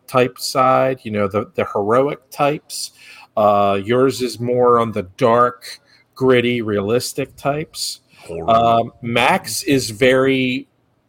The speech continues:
Speaker 1: into the, the classical type. Very, like, you know, you know, very flowery, very
Speaker 2: Very Tolkien.
Speaker 1: very Tolkien. Yes,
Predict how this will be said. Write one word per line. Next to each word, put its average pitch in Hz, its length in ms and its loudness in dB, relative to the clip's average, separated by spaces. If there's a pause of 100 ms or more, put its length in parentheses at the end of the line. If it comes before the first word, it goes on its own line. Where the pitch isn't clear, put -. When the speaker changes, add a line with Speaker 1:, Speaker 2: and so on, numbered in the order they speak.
(420)
Speaker 1:
into 127 880 -4
the, 117 720 -6 (140)
the 123 100 -12
classical 147 720 -2
type. - 440 -12 (600)
Very, 131 680 2
like, 117 240 -2
you 123 80 -4
know, 113 340 -4
you 120 140 -8
know, 107 440 -6
very 127 260 2
flowery, 113 840 0
very 117 760 -2 (340)
Speaker 2:
Very 165 200 -4
Tolkien. 120 460 -6 (300)
Speaker 1:
very 131 320 2
Tolkien. - 680 -4 (200)
Yes, - 520 -10